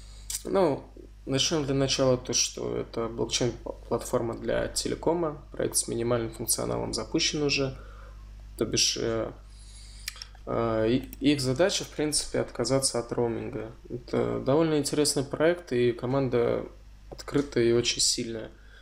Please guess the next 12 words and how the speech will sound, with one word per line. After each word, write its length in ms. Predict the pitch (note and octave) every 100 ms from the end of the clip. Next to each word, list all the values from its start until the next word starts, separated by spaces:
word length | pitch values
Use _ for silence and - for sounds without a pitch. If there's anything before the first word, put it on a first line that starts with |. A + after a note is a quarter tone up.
| -
I 80 | -
C 140 | B2 E3
O, 40 |
кстати, 300 | E3 - C3+
у 60 | C3
них 100 | B2+
заканчивается 640 | B2+ B2+ B2 A#2 - -
пятнадцатого 580 | - A#2+ A#2 - - A#2
июня. 360 | A#2 G#2+ - - - - - - - - - - -
С-, 140 | -
э, 240 | B2 A#2+ A#2
собственно, 840 | - D#3+ - D#3 C#3+ C3+ B2